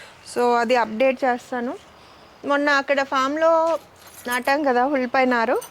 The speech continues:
ఎక్కువైపోతాయని ఇక్కడ కూడా మా కంపోస్ట్లో బాగా పెరుగుతాయేమో, అక్కడొకటి, అక్కడొకటి అలాగా గుచ్చితే అని రెండు ఉంచుకున్నాను. అసలు చూడటానికి ఎంత బాగా పెరుగుతాయో అక్కడికి ఇక్కడికి డిఫరెన్స్. And అవి కాక, మ్,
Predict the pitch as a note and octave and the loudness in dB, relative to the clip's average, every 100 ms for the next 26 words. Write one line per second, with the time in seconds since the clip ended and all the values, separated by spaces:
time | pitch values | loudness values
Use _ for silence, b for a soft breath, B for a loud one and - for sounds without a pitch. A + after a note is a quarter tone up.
0 | B B B B B - A#3 - D4+ D4 | B B B B B -8 -6 0 2 2
1 | D4 C#4 C#4+ C#4 G4 F#4+ C#4+ C#4 C#4+ D4+ | 0 2 0 0 -2 -2 0 2 2 4
2 | D4+ E4+ B B - - - - - - | 2 0 B B -20 -20 -20 -20 -20 -20
3 | - A#3 A3 G#3+ G#3+ G#3 A3+ A#3+ C4 C4 | -6 -2 -2 -2 -4 -6 -6 -2 -2 -2
4 | C#4+ C4 B3+ C4 C4+ B3+ C4 B3+ C4+ B3 | -4 0 2 2 -2 -2 -4 0 -2 -2
5 | B3 B3 C4 C4 B3 B3 C4 B3+ A#3 A#3 | -4 -2 -4 -2 -2 0 0 2 2 2
6 | A#3+ - B B B B B - B3+ B3+ | 0 -4 B B B B B -6 -4 -2
7 | - E4 G4 C#4+ A#3 B3+ F4+ G#4 D4+ C#4 | 0 2 4 2 2 0 0 0 2 2
8 | C4+ B3+ - C4+ B3+ A3+ G#4+ - - - | 2 -2 -4 -4 -2 -4 -8 -14 -16 -10
9 | B3 A#3 A#3 A#3+ C4+ A#3+ G#3+ G#3 G#3 A#3 | -8 -2 -2 0 -2 -2 -6 -8 -6 -2
10 | A3+ A3+ A3 G#3+ - G#3 G#3 A3+ A3 A#3 | 0 0 0 -2 -2 -2 -4 -6 -4 -4
11 | A3+ G#3+ A3+ G#3 - A3+ A3 A#3 G4+ B | -4 0 0 0 -2 -2 -2 -4 -4 B
12 | B B B B - C4 C4 B3+ C#4 D4 | B B B B -6 -2 0 0 0 0
13 | D4 E4 F4 G4 E4+ C#4 B3+ B3 A#3+ | 0 2 4 4 4 2 0 -4 -8